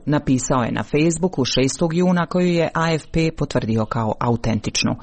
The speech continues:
Nekoliko izvora bliskih predsjedničkoj administraciji reklo je da će se, ako ne napustim zemlju, lažni kazneni postupak nastaviti do mog hapšenja, napisao je.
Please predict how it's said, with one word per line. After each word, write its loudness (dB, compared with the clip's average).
Nekoliko 2
izvora 2
bliskih 2
predsjedničkoj 0
administraciji 2
reklo 0
je 2
da 0
će -2
se, 0
ako 0
ne 2
napustim 0
zemlju, 2
lažni 2
kazneni 2
postupak -2
nastaviti 0
do 2
mog 2
hapšenja, -2
napisao 0
je. 2